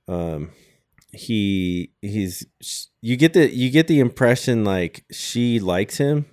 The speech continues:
like, she's into him, but, um, he's into the donut lady,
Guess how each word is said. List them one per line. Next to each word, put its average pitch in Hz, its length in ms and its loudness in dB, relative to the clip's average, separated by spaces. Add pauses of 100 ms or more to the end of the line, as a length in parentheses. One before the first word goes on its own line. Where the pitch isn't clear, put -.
(120)
like, 90 240 -6
she's 104 340 -4
into 110 240 2
him, 123 360 0 (100)
but, 101 340 -2 (220)
um, 92 480 -6 (140)
he's 110 280 -4
into 104 200 -2
the 90 100 -8
donut 101 400 -2
lady, 120 560 0